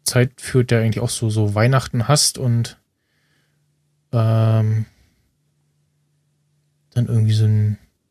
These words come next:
da irgendwie so Menschen eingefroren aus irgendwelchen Gründen und da ist halt so ein eines hübsches Mädchen, was irgendwie nur noch so ein paar Tage hat und, äh,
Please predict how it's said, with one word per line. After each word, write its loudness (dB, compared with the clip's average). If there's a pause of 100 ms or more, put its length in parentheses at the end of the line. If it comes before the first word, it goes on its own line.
(480)
da -10
irgendwie 0
so 0
Menschen 0
eingefroren -2
aus -4
irgendwelchen -2
Gründen 2
und -2 (2000)
da -14
ist -10
halt -6
so -6
ein -6
eines 0 (200)
hübsches 0
Mädchen, 0
was 0
irgendwie 0
nur 4
noch 2
so -4
ein 0
paar 0
Tage 0
hat -2
und, 0
äh, 2